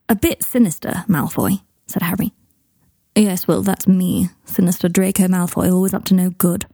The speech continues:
said Malfoy grimly. "Now come on, what's your type?" "Blonde," said Harry, without thinking.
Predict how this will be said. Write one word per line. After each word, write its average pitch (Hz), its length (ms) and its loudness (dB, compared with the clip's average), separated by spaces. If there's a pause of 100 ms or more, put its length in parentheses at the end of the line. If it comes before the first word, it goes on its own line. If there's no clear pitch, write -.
(140)
said - 160 -2
Malfoy 180 640 -2
grimly. 175 380 2 (460)
"Now 208 120 2
come 285 260 2
on, 170 220 -2 (160)
what's 240 180 0
your 247 80 2
type?" 202 300 0 (920)
"Blonde," 196 500 2
said - 180 -4
Harry, 175 380 -2
without 185 220 -2
thinking. 175 380 0